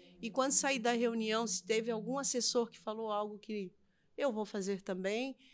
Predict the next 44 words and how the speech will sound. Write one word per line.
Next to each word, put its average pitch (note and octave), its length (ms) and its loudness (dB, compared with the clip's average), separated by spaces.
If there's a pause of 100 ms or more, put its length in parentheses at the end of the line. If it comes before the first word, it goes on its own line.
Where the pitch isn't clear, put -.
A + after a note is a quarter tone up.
(140)
E F#3 80 0
aí, G3 380 0 (460)
sempre C4 480 4
aplicando G#3 540 0
o G3+ 60 -2
tom G3+ 220 -2
de F#3+ 120 -4
voz, F#3 420 0 (220)
porque F3 160 -4
tu - 80 -6
sabe F3+ 300 0
também F3+ 320 2
que - 80 -6
tem F#3+ 120 2
a F#3 60 0
questão F3+ 320 -4
do G#3+ 160 -2
ego, E3 300 4
o D#3+ 40 4
ego E3+ 220 4
humano. E3+ 500 0 (260)
Se - 260 -2
você F3 260 0
chega G3 260 2
pra F#3+ 140 -2
alguém F#3 180 0
e F#3+ 40 0
diz F#3+ 100 -2
assim, F3+ 160 4
"Ó, A3+ 120 8
você F#3 240 0
não E3+ 120 -2
falou G3+ 340 -4
bem A#3 300 -2
lá." E3+ 300 -2 (600)
Não D3+ 140 -6
é? F3+ 80 -2
Que G3 160 -8
isso, A#3 420 4
na F#3 240 2
neurociência G3+ 1000 2
e F3 40 -2
na F3 120 -2
psico, F#3 540 -6